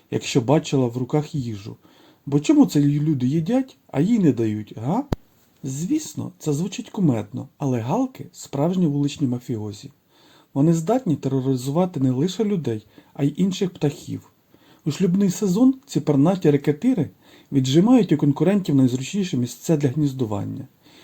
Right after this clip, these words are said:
І навіть якщо сусід більший, скажімо, грак,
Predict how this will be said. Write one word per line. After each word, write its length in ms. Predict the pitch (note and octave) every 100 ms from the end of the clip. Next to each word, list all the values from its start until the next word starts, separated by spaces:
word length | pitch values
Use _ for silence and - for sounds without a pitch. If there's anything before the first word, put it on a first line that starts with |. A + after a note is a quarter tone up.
| -
І 100 | -
навіть 300 | F3+ D4 B3+
якщо 240 | F3+ - F#3+
сусід 340 | - F3+ F#3
більший, 480 | D#3+ C4+ C4 - C3
скажімо, 520 | - - D3 C3 D3+ C3+
грак, 380 | C#3 A2+ -